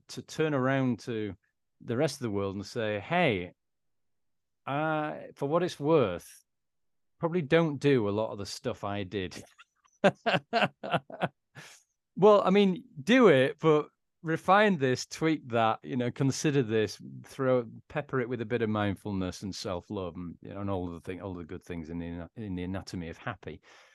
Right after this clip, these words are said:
But, um, along the way, I, I realized actually my purpose, uh, had to be completely redefined. But ultimately, whatever we do define as our purpose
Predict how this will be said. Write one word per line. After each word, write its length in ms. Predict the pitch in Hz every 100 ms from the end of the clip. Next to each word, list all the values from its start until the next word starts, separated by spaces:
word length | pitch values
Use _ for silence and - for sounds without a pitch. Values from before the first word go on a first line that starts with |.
| _
But, 180 | 127 127 _ _ _ _ _ _ _ _ - -
um, 460 | 110 107 104 98 - _ _
along 300 | 120 143 156
the 100 | 131
way, 420 | 113 151 170 110
I, 220 | - 117
I 160 | 113 123
realized 560 | 143 123 104 95 90 113
actually 400 | 85 104 95 82 _ _ _
my 160 | 120 110
purpose, 720 | 104 139 127 - 98 - - _ _ _ _ 107
uh, 340 | 101 95 95
had 260 | - - 131
to 80 | -
be 180 | 107 98
completely 640 | - 110 - 139 135 120 104
redefined. 760 | 101 87 87 - 135 101 82 - - _
But 120 | 117
ultimately, 500 | 123 160 170 135 104
whatever 380 | 98 113 147 160
we 180 | 160 127
do 340 | 95 143 214
define 440 | 190 - 123 101 90
as 120 | 82
our 160 | 82 76
purpose 640 | - 82 - - - -